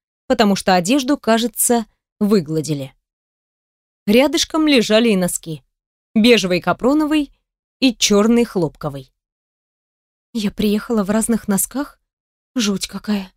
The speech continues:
Успокаивая себя тем, что всё равно вот-вот поедет домой, и больше никто её носкового позора не увидит, Слада натянула их, надела джинсы, взяла в руки футболку и тут же простонала.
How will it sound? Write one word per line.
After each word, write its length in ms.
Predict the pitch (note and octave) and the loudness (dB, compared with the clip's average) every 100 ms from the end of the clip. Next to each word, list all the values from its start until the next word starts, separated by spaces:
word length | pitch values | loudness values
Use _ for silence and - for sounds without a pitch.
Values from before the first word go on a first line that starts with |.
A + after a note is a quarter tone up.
| _ _ _ _ _ - | _ _ _ _ _ -4
Успокаивая 840 | B3 - A#3+ C#4+ C#4+ G#3+ G3 G3 | -2 0 0 2 4 4 4 2
себя 360 | G3 A#3 G#3+ A#3 | 2 0 2 0
тем, 320 | - C#4+ G#3 | 2 2 2
что 220 | - A#3 | 2 0
всё 240 | - C#4 C4+ | 0 2 4
равно 400 | C4+ C#4 D4 F#3+ | 4 2 2 4
вот-вот 500 | G#3 - A#3 C4 - | 2 0 0 0 0
поедет 480 | G3+ A#3 G3 F#3+ | 2 2 2 0
домой, 460 | D#3+ G#3 D4 B3 - _ _ _ _ C4+ | 2 2 2 -2 -8 _ _ _ _ 2
и 80 | |
больше 340 | A#3+ D4+ - C#4 | 4 4 2 0
никто 380 | C#4+ - E4+ B3+ | 0 -2 0 2
её 260 | G3 A3+ | 4 2
носкового 640 | A#3+ B3 - D4 G#3+ F#3 G3 | 2 -2 0 2 2 2 -2
позора 400 | A#3 A3 C#4 F#3+ | -2 2 2 2
не 160 | F3+ | 2
увидит, 500 | G#3 B3 E4+ E3 - _ _ _ _ - | 0 0 -2 -4 -8 _ _ _ _ -10
Слада 420 | - B3 A3+ G3 | 0 2 4 2
натянула 580 | G3 - G#3 B3 D#4 D4+ | 0 0 2 2 2 0
их, 320 | C#4+ - _ _ _ _ | 0 -4 _ _ _ _
надела 420 | A3 C4 D#4+ D#4 F#3+ | 2 4 4 2 2
джинсы, 500 | G#3 D#4+ D4 D4 - _ _ _ | 2 0 0 -6 -8 _ _ _
взяла 400 | G3 G#3 C4+ C4 | -2 2 4 4
в 80 | G3+ | 2
руки 220 | A3+ - | 0 -2
футболку 680 | F#3+ F#3 E3+ B3 D#4+ - D4 | -4 -4 0 0 0 0 -2
и 180 | - A#3 | 2 -2
тут 340 | - A#3 A#3 | 0 -2 0
же 280 | G3 A3 G#3 - | 0 0 0 -2
простонала. 640 | G3+ G#3 - F#3+ E3+ C#3 | -2 -2 0 -2 -2 -6